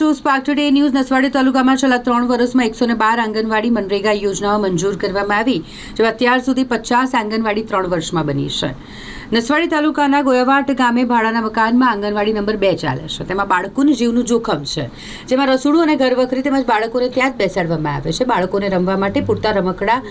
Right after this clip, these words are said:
આપવામાં નથી આવતા. બે વર્ષથી કામ,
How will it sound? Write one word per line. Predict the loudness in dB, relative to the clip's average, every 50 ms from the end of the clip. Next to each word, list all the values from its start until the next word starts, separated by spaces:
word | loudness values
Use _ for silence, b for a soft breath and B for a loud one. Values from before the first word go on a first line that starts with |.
| B B B B B B
આપવામાં | -2 -2 0 0 0 2 2 2
નથી | 0 0 0 0 0 0
આવતા. | 0 -2 -6 -8 -12 -12 -12 -12 B B B B B B -4
બે | -2 0 0
વર્ષથી | 2 2 2 0 0 0 0 0
કામ, | 0 2 -2 -2